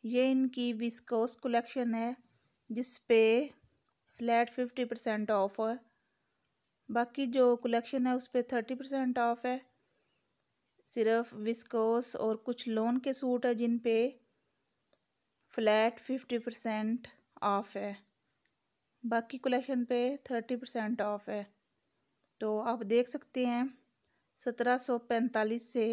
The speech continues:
स्टार्ट हो रहे हैं सूट। तो प्राइस जो है वो काफ़ी कम हो गई है। विस्कोस जो फैब्रिक होता है वो भी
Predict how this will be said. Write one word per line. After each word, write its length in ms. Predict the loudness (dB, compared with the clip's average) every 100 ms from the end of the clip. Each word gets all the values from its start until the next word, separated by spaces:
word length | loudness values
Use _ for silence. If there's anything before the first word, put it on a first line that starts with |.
| -2
स्टार्ट 460 | -10 -4 0 0 0
हो 100 | 0
रहे 140 | 0
हैं 160 | 0 -2
सूट। 340 | -2 -2 -2 -8 _ _ _ _ _ _ _ -10
तो 120 | -6 -4
प्राइस 340 | 2 2 4
जो 140 | 2
है 100 | 2 2
वो 120 | 2 2 2 0 -4
काफ़ी 280 | -6 -6 -8
कम 220 | -4 -2 0
हो 140 | 0
गई 200 | 0 0
है। 160 | 2 0 -2 _ _ _ _ _ _ -14
विस्कोस 680 | -6 -6 -6 -2 -2 -2 -4
जो 140 | -2 -2
फैब्रिक 420 | 0 -2 -2 -2
होता 240 | -2 0 -2
है 60 |
वो 220 | 0 0 0
भी 160 | -2